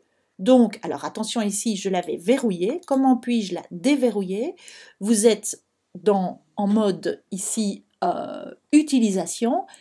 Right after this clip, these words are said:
Si vous cliquez là-dessus, vous êtes en mode création. Et à ce moment-là, en mode création, vous pouvez facilement déverrouiller des objets. Attention que ce, ces deux modes n'existent que,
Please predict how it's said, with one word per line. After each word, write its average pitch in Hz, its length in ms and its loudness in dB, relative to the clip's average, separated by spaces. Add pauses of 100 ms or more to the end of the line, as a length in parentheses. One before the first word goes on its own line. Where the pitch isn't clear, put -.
(140)
Si 240 240 -2
vous 202 340 -2
cliquez 339 280 2
là-dessus, 233 300 -2
vous 185 140 -2
êtes 180 140 -2
en 202 100 -4
mode 202 520 -4 (540)
création. 247 760 0 (360)
Et 226 100 2
à 214 80 0
ce 208 120 -6
moment-là, 233 420 -4
en 220 100 0
mode 233 180 2
création, 247 540 -4
vous 226 120 -6
pouvez 220 440 -4
facilement 262 840 -2 (280)
déverrouiller 240 680 0
des 214 200 -2
objets. - 360 -6 (100)
Attention 190 320 -6
que 202 240 -8 (100)
ce, 180 380 -8
ces - 180 -10
deux 240 240 2
modes 233 460 0 (480)
n'existent 220 800 -2 (140)
que, 311 260 4